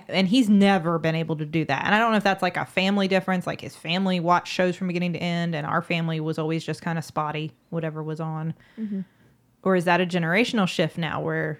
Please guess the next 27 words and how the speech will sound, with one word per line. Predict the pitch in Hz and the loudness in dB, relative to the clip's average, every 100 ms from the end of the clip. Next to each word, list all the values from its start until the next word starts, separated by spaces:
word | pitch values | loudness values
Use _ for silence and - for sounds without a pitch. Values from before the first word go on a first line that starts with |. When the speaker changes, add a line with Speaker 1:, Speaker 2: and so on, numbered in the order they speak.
| - | -4
Speaker 1:
all | - 170 | -2 0
your | 160 | -2
friends | 202 196 175 | 0 0 0
do | 175 | -2
the | 151 | -2
same | 151 151 | -4 -4
thing? | - 202 | -4 0
Speaker 2:
Yeah. | 202 160 175 - | 2 2 -4 -4
I | 202 | -2
mean, | 208 208 190 - _ _ | 0 -2 -4 -10 _ _
it's | 254 - | -8 -4
hard | - 359 302 | 0 2 2
because, | 254 277 254 262 | 0 -2 -2 2
like, | 247 233 - - _ _ _ _ | 2 0 -6 -20 _ _ _ _
I | 214 254 | 2 2
could | 294 269 | 2 -2
see | - 269 285 | -2 0 2
if | 269 | 2
you | 220 | 0
didn't | 185 214 240 | 2 2 2
have | 240 247 240 | 0 0 2
all | 240 | 2
the | 254 | 2
episodes, | 262 262 - 277 285 285 277 - | 0 -2 0 4 4 4 -2 -14
you | - 220 | -4 -2
just | 208 220 - | 0 -4 -4
c-, | - | -4